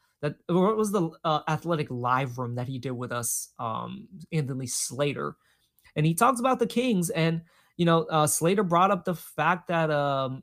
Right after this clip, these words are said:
Monty McNair doesn't have an extension. Sam Amick, he, now he does, didn't report this or anything, but at least from what he said, from what he knows, he does expect something to happen with Monty, so,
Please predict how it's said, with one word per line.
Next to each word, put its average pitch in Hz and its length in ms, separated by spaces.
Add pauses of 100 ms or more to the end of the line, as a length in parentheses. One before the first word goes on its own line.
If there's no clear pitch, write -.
(120)
Monty 156 280
McNair 147 360
doesn't 147 200
have 139 100
an 131 60
extension. 208 680 (320)
Sam 202 400
Amick, 233 440 (400)
he, 202 300
now 185 200
he 196 100
does, 220 280
didn't 220 200
report 226 460
this 156 160
or 139 100
anything, 131 320
but 143 180
at 156 140
least 214 220
from 160 180
what 165 240
he - 160
said, 170 260
from 143 160
what 147 200
he 220 180
knows, 170 460 (260)
he 165 160
does 180 240
expect 180 480
something 170 280
to 160 60
happen 156 360
with 143 120
Monty, 147 480
so, - 220